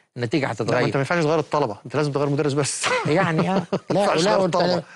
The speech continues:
Speaker 1: تغيير التلاميذ هيعمل حوافز شديدة جدًا. هتشوف نوعية مختلفة. خد بالك، العنصر البشري مهم جدًا في تقييم الناس.
Speaker 2: يعني أنا كمواطن أتصور أن هناك،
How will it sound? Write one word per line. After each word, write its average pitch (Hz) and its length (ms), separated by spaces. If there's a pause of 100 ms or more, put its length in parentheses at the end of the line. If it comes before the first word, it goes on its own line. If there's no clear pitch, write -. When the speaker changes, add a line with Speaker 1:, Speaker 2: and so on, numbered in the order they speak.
(180)
Speaker 1:
تغيير 170 260
التلاميذ 185 460
هيعمل 180 360
حوافز 156 460
شديدة 175 400
جدًا. 170 340 (480)
هتشوف 143 320
نوعية 160 280
مختلفة. 165 540 (840)
خد 131 140
بالك، 170 200
العنصر 139 420
البشري 127 720 (420)
مهم 117 360
جدًا 113 300
في - 140
تقييم 101 380
الناس. 90 280
Speaker 2:
يعني 147 240
أنا 180 80
كمواطن 135 680
أتصور 147 560
أن 131 120
هناك، 123 560